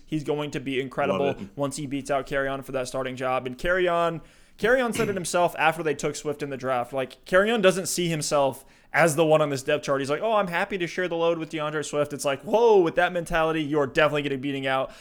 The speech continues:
Speaker 1: when you have DeAndre Swift coming in
Speaker 2: It's
Speaker 1: here.
Speaker 2: like, who paid you to say that,
Speaker 1: <laughs>
Speaker 2: Kerryon?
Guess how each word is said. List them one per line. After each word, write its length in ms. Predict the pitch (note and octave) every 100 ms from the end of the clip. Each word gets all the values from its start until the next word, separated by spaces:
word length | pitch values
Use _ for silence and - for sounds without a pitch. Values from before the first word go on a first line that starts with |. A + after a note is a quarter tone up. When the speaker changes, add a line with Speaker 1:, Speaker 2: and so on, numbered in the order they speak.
| -
Speaker 1:
when 100 | C#3 D3
you 40 |
have 80 | C#3+
DeAndre 340 | C#3 C3 C3+
Swift 280 | B2 C#3 B2+
coming 220 | - C3+
in 100 | B2
Speaker 2:
It's 120 | A#2+ A#2
Speaker 1:
here. 80 |
Speaker 2:
like, 80 | A2+
who 80 | D3
paid 300 | C#3+ C#3 A#2+
you 80 | B2+
to 80 | A2+
say 240 | - G#2+
that, 160 | G2+ F#2+
Speaker 1:
<laughs> 140 | -
Speaker 2:
Kerryon? 640 | F#2+ G2 F2+ F#2 F2+ F#2